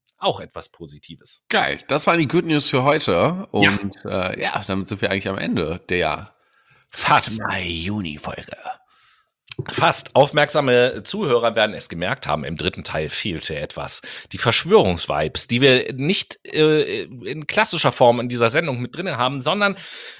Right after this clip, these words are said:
Speaker 1: ähm, es geht vielmehr um eine neue Verschwörungstheorie, die wir von Fuck My Brain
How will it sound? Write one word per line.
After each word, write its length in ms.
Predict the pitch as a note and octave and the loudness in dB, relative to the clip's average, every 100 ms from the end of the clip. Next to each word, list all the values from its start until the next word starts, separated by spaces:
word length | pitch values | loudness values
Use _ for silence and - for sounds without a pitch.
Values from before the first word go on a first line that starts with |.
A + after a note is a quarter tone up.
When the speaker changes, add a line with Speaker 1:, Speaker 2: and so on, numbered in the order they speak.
| - | 2
Speaker 1:
ähm, 340 | D#3 D3+ D3 C#3+ _ _ _ - - | 4 4 0 -6 _ _ _ -20 -4
es 200 | C#3+ - | -2 0
geht 260 | E3+ F#3+ F#3+ | 2 2 2
vielmehr 840 | - - F3 D3+ C#3 C3 C3 C#3 - | -2 -2 0 0 2 2 2 0 -2
um 280 | B2+ B2+ | -2 -2
eine 500 | - A2+ A2+ G#2+ G2 - | -2 0 2 2 0 -2
neue 640 | F2 F2 F#2+ A#2+ G2+ D#2+ - | -8 -2 4 6 6 2 -4
Verschwörungstheorie, 1500 | - - D2+ - E2+ A#2+ C#3 C#3+ C#3 - B2 A#2+ A2 A#2+ A2+ | -12 -8 -6 -4 0 2 2 2 0 0 2 2 0 -2 -2
die 340 | G2+ E2+ E2 | -4 -6 -6
wir 360 | A2 D3+ G#2 D2+ - - - - | 2 4 6 4 -8 -14 -16 -10
von 240 | - F2+ | -6 -6
Fuck 220 | - - | -6 -8
My 180 | - G2 | -4 -4
Brain 300 | D#2+ F#2+ G2+ | 2 2 2